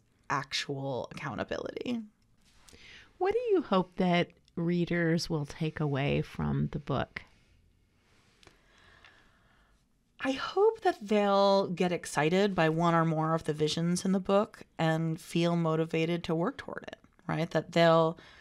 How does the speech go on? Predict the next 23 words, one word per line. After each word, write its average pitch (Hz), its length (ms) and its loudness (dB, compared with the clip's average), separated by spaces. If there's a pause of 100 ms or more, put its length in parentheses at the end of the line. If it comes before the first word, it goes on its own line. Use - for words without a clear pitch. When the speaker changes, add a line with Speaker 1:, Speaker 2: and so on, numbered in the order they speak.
(140)
Speaker 1:
really 269 260 0
connect 247 540 -2
with - 180 -8
one 160 540 2
or 165 100 0
more 160 360 0
of 165 80 -2
those 165 220 2
ideas 160 460 0
and 156 140 -4
think, 156 340 -2 (460)
"Oh, 196 500 2
wow, 190 320 10
like, 165 240 4
that's 202 320 4
the, - 260 -4
that's 233 220 8
the 220 100 -2
world 160 260 -4
I 175 140 -4
wanna - 280 -6
live - 200 -10
in," - 320 -8